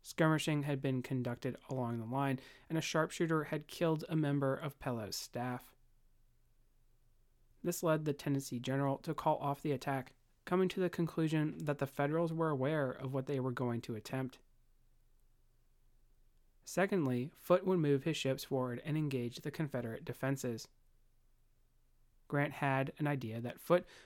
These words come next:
might be able to steam past the Confederate battery, which might have been more effective, as they could turn and tear up the rebel defenses.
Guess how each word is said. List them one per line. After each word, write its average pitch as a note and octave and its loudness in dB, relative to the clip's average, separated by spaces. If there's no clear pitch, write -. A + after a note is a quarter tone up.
might D#3+ 2
be E3+ 0
able C#3+ 0
to C3+ -6
steam C3 -4
past D3+ 0
the F3+ -4
Confederate D#3 -2
battery, A#2+ -4
which C3+ -2
might C3+ 0
have C3 -2
been B2 2
more D3 2
effective, A#2+ -6
as C3+ -2
they C3 0
could C3 -6
turn C3+ 0
and C3+ -4
tear B2 -2
up A#2 -6
the B2+ -4
rebel A2 -6
defenses. B2+ -4